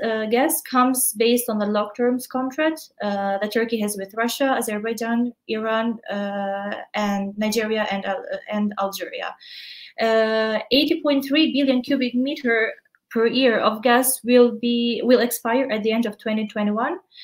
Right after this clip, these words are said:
and out of this, eleven point six billion cubic meter will be open to renegotiations, and that comprises approximately twenty percent,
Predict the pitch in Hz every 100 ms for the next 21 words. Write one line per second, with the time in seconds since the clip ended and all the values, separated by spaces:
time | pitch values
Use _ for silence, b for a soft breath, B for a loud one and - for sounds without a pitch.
0 | B B 220 226 220 226 - 233 247 240
1 | 226 320 330 - - 240 254 247 240 233
2 | 240 233 311 294 240 220 220 226 214 214
3 | 226 247 226 214 220 214 214 - 233 -
4 | 220 220 208 208 196 196 202 - 208 180
5 | - - - 208 214 226 220 - 233 233
6 | 233 240 226 208 247 240 - 240 226 240
7 | - 277 277 277 240 - 208 208